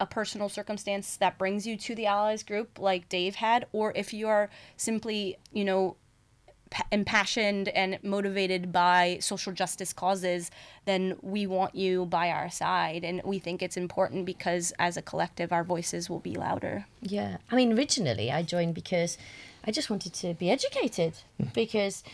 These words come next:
Speaker 3: And
Speaker 2: you
Speaker 3: me.
Speaker 2: know, if, if
Speaker 3: Yeah.
Speaker 2: you come from a, quite a narrow history yourself, then, you know, I just wanna know more.
Speaker 3: Mm.
Speaker 2: How can I help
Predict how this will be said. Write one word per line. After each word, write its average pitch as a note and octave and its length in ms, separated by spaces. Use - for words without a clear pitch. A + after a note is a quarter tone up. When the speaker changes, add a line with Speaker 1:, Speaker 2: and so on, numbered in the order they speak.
Speaker 3:
And F3+ 140
Speaker 2:
you - 60
Speaker 3:
me. G3 80
Speaker 2:
know, F3+ 80
if, G#3 240
if - 180
Speaker 3:
Yeah. - 80
Speaker 2:
you C4+ 60
come C4+ 260
from G#3 220
a, F3+ 160
quite - 220
a G3 60
narrow G3+ 680
history A#3 360
yourself, G#3 920
then, A#3+ 400
you D#4 100
know, G#3 120
I A#3+ 100
just - 240
wanna G#3 160
know G3+ 160
more. G#3+ 240
Speaker 3:
Mm. G#3+ 40
Speaker 2:
How A3+ 360
can B3 280
I G#3+ 460
help G#3+ 500